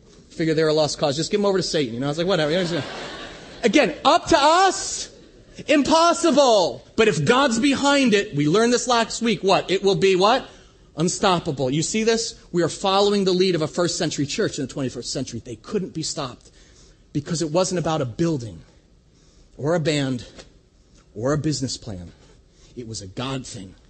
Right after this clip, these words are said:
They didn't wheel the thermometer on stage and, and say, "We're gonna build a monument." They birthed a movement, and it spread to every continent, every country, and it continues to our day. Can you imagine what if God did? What if he showed up in our state over the next ten years?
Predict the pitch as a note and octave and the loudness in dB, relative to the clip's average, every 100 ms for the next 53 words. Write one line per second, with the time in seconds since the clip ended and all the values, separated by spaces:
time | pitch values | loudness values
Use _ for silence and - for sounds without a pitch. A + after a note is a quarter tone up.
0 | _ _ _ _ _ _ - B2+ E3+ D3 | _ _ _ _ _ _ -6 -2 -2 -2
1 | - D#3 F3+ D#3+ D3 D3 C#3 D3 D3+ C#3+ | -4 0 2 2 -2 -2 0 0 0 0
2 | C#3 - D#3+ C3 - C3+ A#2 - B2+ - | -2 -2 -2 -2 -6 -8 -8 -8 -10 -6
3 | B2+ D#3+ F3+ C3+ F#3+ E3 D3+ D#3+ E3+ C3 | -2 0 0 0 0 0 -2 -2 -2 -4
4 | - - F3+ C#3 B3+ A3 - D#3+ D#3 C#4+ | -6 -4 -4 0 0 0 -2 -6 0 2
5 | D4+ G3+ F3 - - - - _ _ _ | 2 0 -4 -6 -12 -12 -14 _ _ _
6 | _ _ _ F3+ G3+ - - - C#4+ B3 | _ _ _ -2 -2 -4 -8 -6 -2 -2
7 | B2 - _ _ _ _ _ _ - - | -4 -12 _ _ _ _ _ _ -20 -8
8 | B3 A3+ C4 - A3 F#3+ F#3 E3 G3+ G3+ | -4 0 0 -2 -6 -4 -4 -4 -2 -2
9 | A3+ - G#3 - F3 E3 D#3 - A#3 A3+ | -2 -2 -4 -2 -4 -4 -6 -4 -2 -2
10 | - - E3 D3+ C#3 G#2 - _ _ _ | -2 -4 -4 -4 -6 -8 -14 _ _ _
11 | _ _ _ _ F3 G#3 G3+ G3+ F3+ D3 | _ _ _ _ -4 0 2 0 -2 -8
12 | - _ F3 A3 G#3+ F#3+ F3 C#3+ E3 A#2+ | -14 _ 0 2 0 0 0 0 -2 -4
13 | - - G3+ F#3+ D#3+ F3 D#3+ D#3 D3 D#3+ | -12 -4 -2 -2 -2 -2 -4 -4 -6 -4
14 | C3+ C#3+ D#3+ - E3 D#3+ C3+ | -4 -4 -8 -8 -4 -2 -4